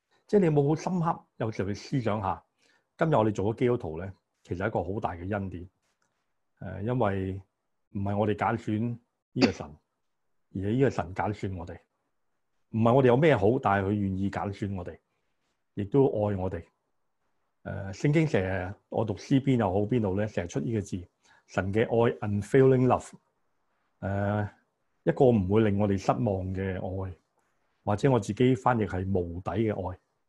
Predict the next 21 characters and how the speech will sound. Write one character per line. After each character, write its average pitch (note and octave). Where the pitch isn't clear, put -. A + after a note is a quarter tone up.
神 G2
嘅 A2
愛 A#2+
係 G2+
測 -
唔 G2
到 F#2
嘅， G#2
係 G#2
無 F#2
底 F#2
嘅。 G2
更 D#3+
加 G3
有 E3+
時 G#2+
諗 G#2+
到 C3+
呢 E3
個 C3
神 D#2+